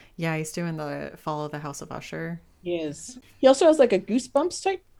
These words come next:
Speaker 2: project, I think.
Speaker 1: Uh, Christopher Pike, yeah.
Speaker 2: Yeah. Yes, that's right. So, I mean, you know, he,
Speaker 1: Yeah.
Speaker 2: he's far from finished, so I'm sure he'll come up with something even better. But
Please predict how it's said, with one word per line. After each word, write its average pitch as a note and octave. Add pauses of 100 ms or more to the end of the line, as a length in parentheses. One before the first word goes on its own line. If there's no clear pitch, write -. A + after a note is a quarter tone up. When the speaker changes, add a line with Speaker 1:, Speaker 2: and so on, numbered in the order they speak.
Speaker 2:
project, F4+
I F4+
think. F4+ (680)
Speaker 1:
Uh, F3
Christopher G3
Pike, C3+
yeah. C#3+ (640)
Speaker 2:
Yeah. F3+ (180)
Yes, G3+
that's -
right. D#3
So, E3 (240)
I F#3
mean, D#3+ (440)
you -
know, - (180)
he, -
Speaker 1:
Yeah. F3
Speaker 2:
he's F#3
far G3
from E3+ (200)
finished, D#3+
so E3
I'm D#3+
sure E3+
he'll E3+
come E3
up D#3
with D#3
something D#3
even D3
better. C#3+
But D3